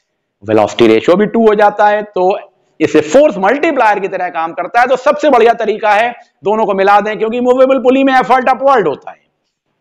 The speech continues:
दोनों को कॉम्बिनेशन कर देंगे तो एफर्ट डाउनवर्ड और एमए greater than one हो जाता है।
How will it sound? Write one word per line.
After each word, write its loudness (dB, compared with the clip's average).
दोनों 0
को 2
कॉम्बिनेशन -4
कर -2
देंगे 0
तो -2
एफर्ट -2
डाउनवर्ड 0
और -10
एमए -12
greater -6
than -8
one 0
हो -4
जाता 0
है। -2